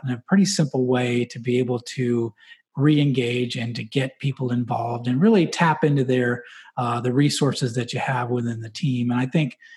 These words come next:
I think Neil, uh, Neil's insight has been fantastic. And, um, I, you know, I think about it this way, and, and I'll just use this analogy. So a ship without a crew is just a cold hunk of steel sitting in the harbor. It is nothing. And our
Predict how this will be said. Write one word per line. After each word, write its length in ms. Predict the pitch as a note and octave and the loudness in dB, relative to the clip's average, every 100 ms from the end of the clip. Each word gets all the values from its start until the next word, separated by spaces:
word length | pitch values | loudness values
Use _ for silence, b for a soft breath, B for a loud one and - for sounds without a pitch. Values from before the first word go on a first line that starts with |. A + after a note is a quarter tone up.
| b b | b b
I 60 | D#3 | 2
think 280 | E3 C#3+ F#3 | 2 0 0
Neil, 480 | D3+ D#3+ D#3+ D#3 E3+ | 2 4 4 4 2
uh, 200 | E3 D#3 | -2 0
Neil's 280 | D#3+ E3+ D3 | 2 4 4
insight 360 | D#3 D3 D3 C3+ | 2 4 2 2
has 140 | C3 | 0
been 320 | B2+ C3 B2+ | 2 2 2
fantastic. 1080 | - - C3 B2+ - D3 C#3 C#3 C#3+ C3 - - | -2 -2 -2 -2 -2 0 0 0 -2 -4 -6 -4
And, 340 | C3 B2 A#2 | -2 -2 -2
um, 380 | B2 A#2+ A#2 A#2+ B B B B | -2 -2 -2 -6 B B B B
I, 40 | F#3 | 4
you 100 | F3+ | 6
know, 80 | |
I 100 | E3+ | 6
think 200 | E3 G#3 | 6 6
about 180 | G3 F3 | 6 6
it 80 | D#3 | 4
this 200 | D#3+ D#3 | 2 4
way, 340 | D#3 C#3 C3+ C#3 | 2 4 2 2
and, 120 | D3 | 0
and 200 | D#3 C#3+ | 2 2
I'll 140 | C#3+ | 2
just 220 | C#3+ - | 2 2
use 160 | D#3+ C#3+ | 2 2
this 180 | C3+ - | 0 0
analogy. 480 | C3+ C3 C3 B2 A2+ | 0 0 0 0 -2
So 340 | - C#3+ C#3 - B B B | 2 2 0 -4 B B B
a 60 | |
ship 340 | D#3+ - A3+ G#3+ | 2 4 6 6
without 280 | F3+ F3 D#3 | 6 6 4
a 60 | |
crew 480 | - F3+ D#3+ D3+ C#3+ | 2 4 6 6 6
is 160 | C#3+ A#2+ | 4 4
just 280 | D#3+ D3 | 2 2
a 100 | C#3+ | 0
cold 480 | - - E3+ E3+ F3 | -2 -2 2 4 4
hunk 340 | D3 D#3+ D#3 D3+ | 2 0 0 0
of 140 | C3+ | -2
steel 440 | - - C#3+ C#3+ | -2 -2 2 2
sitting 320 | C3 - C3+ C3 | 0 -2 0 2
in 80 | |
the 80 | B2 | 2
harbor. 440 | - B2+ A#2 A2+ A#2+ | 0 -2 -2 -2 0
It 100 | B2+ | 0
is 160 | B2+ | 0
nothing. 540 | C3 C3 B2 A2 A2 - B B B | 0 0 -2 -4 -6 -8 B B B
And 120 | D3 | 2
our 260 | D#3 D#3 | 4 2